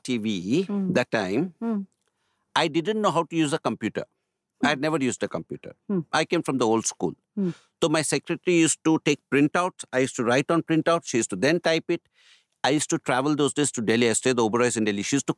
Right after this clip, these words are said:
Speaker 1: courier the packet to Delhi Oberoi in the night. I used to write,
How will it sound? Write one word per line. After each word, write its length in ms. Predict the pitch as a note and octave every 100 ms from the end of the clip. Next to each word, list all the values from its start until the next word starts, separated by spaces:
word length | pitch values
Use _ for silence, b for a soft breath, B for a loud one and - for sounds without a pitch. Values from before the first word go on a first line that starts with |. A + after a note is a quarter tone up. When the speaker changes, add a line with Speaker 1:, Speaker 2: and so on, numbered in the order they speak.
| -
Speaker 1:
courier 240 | F#3 F#3
the 140 | D#3 E3+
packet 360 | D3+ D3 D#3+
to 40 | D3+
Delhi 300 | B2 C3+ D#3+
Oberoi 300 | D#3 C#3+ E3
in 60 | C#3+
the 80 |
night. 300 | B2 B2+ E3
I 60 | E3+
used 100 | E3
to 40 | C#3
write, 220 | D#3+ F#3